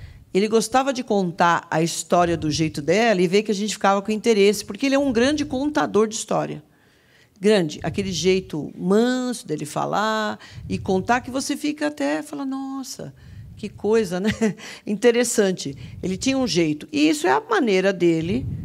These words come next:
né? É a máscara que ele criou, inclusive de ser paladino, né? Porque ele só matava gente ruim, ele não mata gente boa. Só que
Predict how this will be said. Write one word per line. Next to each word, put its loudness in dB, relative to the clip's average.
né? 4
É 8
a 6
máscara 2
que -2
ele 4
criou, 4
inclusive 0
de -4
ser 0
paladino, 0
né? -4
Porque -12
ele -8
só -2
matava 0
gente -2
ruim, 0
ele -8
não -6
mata 0
gente -4
boa. -4
Só 2
que -4